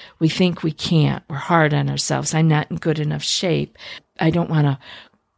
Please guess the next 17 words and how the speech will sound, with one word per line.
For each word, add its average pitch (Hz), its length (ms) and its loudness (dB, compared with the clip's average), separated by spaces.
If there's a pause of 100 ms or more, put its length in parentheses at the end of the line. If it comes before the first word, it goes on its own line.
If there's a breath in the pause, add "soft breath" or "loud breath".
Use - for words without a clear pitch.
(100)
put - 200 2
a 175 60 4
bathing 170 480 4
suit 151 280 0
on 147 200 2
and 143 100 2
go 143 220 -4
swimming," 160 640 2
or, 139 100 -4
"I 143 180 -2 (360 loud breath)
don't 190 220 4
want 175 140 0
to 160 180 2 (380 soft breath)
wear 180 260 4
my 165 240 0
walking 170 540 0
clothes 156 640 0